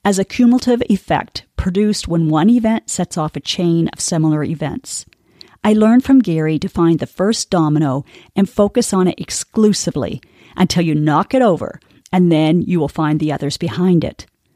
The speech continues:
You are keeping the big picture in your mind, but keeping a laser small focus. It takes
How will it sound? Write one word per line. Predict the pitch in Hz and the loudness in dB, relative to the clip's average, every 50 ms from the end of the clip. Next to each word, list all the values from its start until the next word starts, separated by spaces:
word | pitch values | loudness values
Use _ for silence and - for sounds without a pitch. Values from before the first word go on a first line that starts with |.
| _ _ _ _ _ _ _ _ | _ _ _ _ _ _ _ _
You | - 208 214 202 | 0 2 2 2
are | 190 | 0
keeping | - - 247 269 - 285 254 | 0 0 -2 2 4 4 4
the | 220 180 | 4 2
big | 147 139 _ - 165 180 - - | 0 -4 _ -4 -4 -2 0 0
picture | - - - - - 247 | -2 -2 -2 -2 0 4
in | 247 247 | 4 4
your | 262 262 | 6 6
mind, | 247 233 185 160 156 151 147 151 147 - _ _ _ - | 4 4 4 2 2 2 2 0 0 -2 _ _ _ -8
but | - 143 - | -8 -8 -8
keeping | - - - 202 190 - 208 190 - | -6 -4 -4 -2 0 2 2 2 2
a | 175 185 | -2 -4
laser | 165 165 175 180 180 190 202 196 175 202 196 | -4 -4 -2 -2 -2 0 0 -2 -2 -2 -2
small | - - - 180 170 160 160 156 | -2 -2 0 0 0 2 0 -2
focus. | 151 - - 165 139 - - - - - - - - - _ _ _ _ _ - | -4 -4 -4 -6 -4 -6 -8 -10 -10 -8 -10 -10 -10 -14 _ _ _ _ _ -2
It | - 156 - | -2 -2 -2
takes | - - - 226 262 247 - - | -2 -4 -2 0 0 0 -2 -6